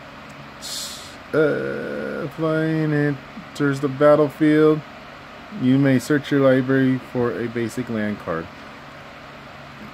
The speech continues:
Put it onto the battlefield. Put it into your hand and shuffle. Nice. We got Charl Dylan Dragon. A six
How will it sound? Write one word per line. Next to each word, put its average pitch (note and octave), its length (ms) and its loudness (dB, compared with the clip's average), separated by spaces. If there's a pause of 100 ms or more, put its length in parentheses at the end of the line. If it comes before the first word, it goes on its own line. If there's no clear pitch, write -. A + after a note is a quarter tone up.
(280)
Put G#2 120 -8
it G#2 40 -2
onto G2+ 240 -4
the F#2+ 60 -8
battlefield. F#2 440 -8 (220)
Put C3 100 0
it C#3 100 4
into B2 240 0
your A2 120 0
hand G#2+ 280 -2
and F#2+ 140 -6
shuffle. - 320 -8 (140)
Nice. E2+ 680 -6 (2250)
We B2 160 4
got B2+ 560 4 (2500)
Charl C#3 640 6 (300)
Dylan C3 800 2
Dragon. C#3+ 600 2 (1080)
A - 40 -14
six - 680 -10